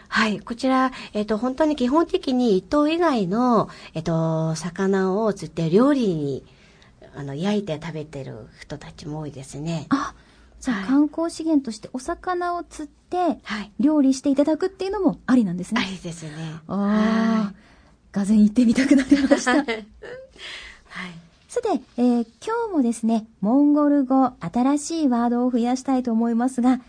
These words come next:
Speaker 2: 先ほど出てきた言葉、えー、まずは、湖は海とも呼ばれるということで、海をもう一度教えてください。
Speaker 1: はい。誰。
Speaker 2: 誰。
Speaker 1: はい。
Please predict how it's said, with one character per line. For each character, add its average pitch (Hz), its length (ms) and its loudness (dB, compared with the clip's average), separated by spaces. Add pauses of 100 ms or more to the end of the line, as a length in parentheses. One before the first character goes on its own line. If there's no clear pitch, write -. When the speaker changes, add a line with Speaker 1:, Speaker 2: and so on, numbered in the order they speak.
(160)
Speaker 2:
先 262 260 -4
ほ 285 100 0
ど 269 100 2
出 277 120 0
て 277 120 -2
き - 80 -20
た 247 140 -4
言 240 300 -4
葉、 240 300 0 (340)
え 226 140 2
ー、 - 20 2
ま 269 140 6
ず 277 160 0
は、 262 220 4 (280)
湖 285 600 4
は 285 320 4
海 554 260 -2
と 320 80 0
も 196 180 2 (100)
呼 202 100 0
ば 208 120 0
れ 208 120 2
る 208 100 -2
と 175 140 -6 (100)
い 196 120 -4
う 190 120 -2
こ 202 140 -8
と 175 80 -6
で、 170 180 -4 (240)
海 453 320 -4 (180)
を 262 240 0
も 202 180 -2
う 208 40 -2
一 208 100 -8
度 214 140 -4
教 214 160 -4
え 214 60 -6
て 233 80 -8
く - 80 -6
だ 226 100 -4
さ 269 140 4
い。 262 60 4
Speaker 1:
は 220 120 -10
い。 208 100 -20 (680)
誰。 175 580 -10 (520)
Speaker 2:
誰。 190 480 -4 (140)
Speaker 1:
は 175 220 -14
い。 170 120 -20